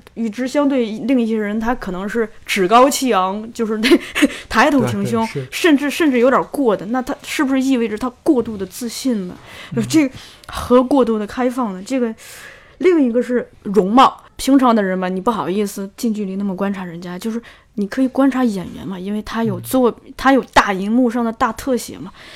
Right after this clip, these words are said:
Speaker 1: 然后我就发现，其实我们就是一路成长以来的内心经验是会长到脸上的。我有留意过一些演员，就是他的嘴永远非常的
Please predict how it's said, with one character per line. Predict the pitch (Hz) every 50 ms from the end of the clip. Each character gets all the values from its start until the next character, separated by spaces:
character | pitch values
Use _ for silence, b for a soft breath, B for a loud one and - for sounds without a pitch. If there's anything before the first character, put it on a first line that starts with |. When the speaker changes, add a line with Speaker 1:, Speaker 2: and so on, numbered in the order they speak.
| B B B B B B
Speaker 1:
然 | - 277
后 | 294
我 | 240 208
就 | 240 247
发 | 240 - 269 277 277
现， | 254 277 269 233 - b b b b b b _ _ _ _ _ _ _ _ _ _ _ _ -
其 | - - - - 214 226 269
实 | 269 - - 233 208
我 | 202 190 180 170 156
们 | 127 147 156 165 160 - - _ _ _ _
就 | - - 208
是 | 190 - - 202 196 185 180 - _ _ _ _ -
一 | 196 185 220
路 | 240 262 254 233
成 | 226 - 214 226 226
长 | 220 196 196
以 | 190 180 175
来 | 175 - 123 - - 156 156 156 170 196
的 | 202 196
内 | 214 226 226 208
心 | 202 - 226 220 214
经 | 208 226 226 226
验 | 226 214 190
是 | 190 - 220 214
会 | - 240 226 208 -
长 | - - 185 - -
到 | 214 220
脸 | 214 190 - - 185
上 | - 185 175
的。 | 175 B B B B B B B
我 | 240
有 | 254 240
留 | 202 196 196
意 | 214 233 233
过 | 202 - 214 202
一 | 196
些 | 190 - 208 208
演 | 202 190 170 160
员， | 165 165 143 143 139
就 | 185 190
是 | 175 - 190 175 b b b b b
他 | - 233
的 | 240 240
嘴 | - - - - 160 -
永 | - 175 185 214
远 | 196 180 185
非 | - 214
常 | 208 202 196
的 | 220